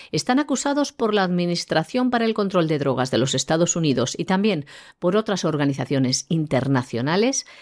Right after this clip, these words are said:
de liderar el cártel de los soles, una de las mayores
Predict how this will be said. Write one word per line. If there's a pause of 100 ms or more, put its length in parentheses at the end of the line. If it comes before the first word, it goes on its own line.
(120)
de
liderar (180)
el
cártel
de
los
soles, (380)
una
de
las
mayores